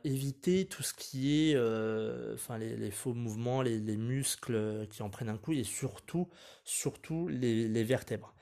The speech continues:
Donc, lorsque vous êtes, euh, lorsque vous êtes assis ou même allongé, alors déjà, je vais vous dire quand vous êtes assis,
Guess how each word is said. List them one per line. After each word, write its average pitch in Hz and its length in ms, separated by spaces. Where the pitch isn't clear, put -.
Donc, 139 420
lorsque 185 400
vous 147 260
êtes, - 340
euh, 135 200
lorsque 151 340
vous 131 140
êtes 123 200
assis 202 480
ou 120 380
même 131 220
allongé, 113 280
alors 104 180
déjà, 120 200
je 107 80
vais 104 80
vous 107 100
dire 113 180
quand - 100
vous 101 140
êtes 98 160
assis, 214 300